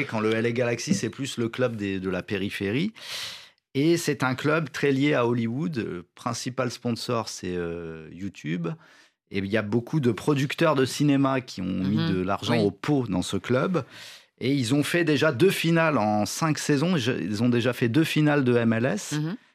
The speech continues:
Speaker 1: et deux finales de Coupe de la concacaf,
Speaker 2: Ils ont été
Speaker 1: de la
Speaker 2: champions
Speaker 1: Ligue
Speaker 2: en
Speaker 1: des
Speaker 2: deux mille,
Speaker 1: Champions
Speaker 2: en deux mille vingt-deux.
Speaker 1: concacaf, perdu contre le club de Gignac,
Speaker 2: Mhm.
Speaker 1: Tigres, et contre
Speaker 2: Mhm.
Speaker 1: León ensuite, euh, les
Speaker 2: Ouais.
Speaker 1: Mexicains. Donc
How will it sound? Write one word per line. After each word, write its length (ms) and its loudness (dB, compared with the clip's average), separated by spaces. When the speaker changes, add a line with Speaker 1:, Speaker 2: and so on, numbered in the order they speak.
Speaker 1:
et 180 2
deux 200 4
finales 520 2
de 920 2
Coupe 300 -10
de 80 2
la 440 0
concacaf, 800 -4
Speaker 2:
Ils 140 0
ont 40 2
été 160 0
Speaker 1:
de 100 2
la 60 6
Speaker 2:
champions 100 6
Speaker 1:
Ligue 80 6
Speaker 2:
en 40 4
Speaker 1:
des 80 4
Speaker 2:
deux 60 8
mille, 100 6
Speaker 1:
Champions 280 6
Speaker 2:
en 40 8
deux 120 4
mille 120 6
vingt-deux. 140 2
Speaker 1:
concacaf, 400 4
perdu 340 2
contre 380 0
le 480 4
club 220 -2
de 120 -2
Gignac, 540 -4
Speaker 2:
Mhm. 180 -2
Speaker 1:
Tigres, 380 0
et 60 -2
contre 260 0
Speaker 2:
Mhm. 80 4
Speaker 1:
León 280 6
ensuite, 460 -4
euh, 200 -2
les 80 0
Speaker 2:
Ouais. 60 0
Speaker 1:
Mexicains. 420 0
Donc 160 2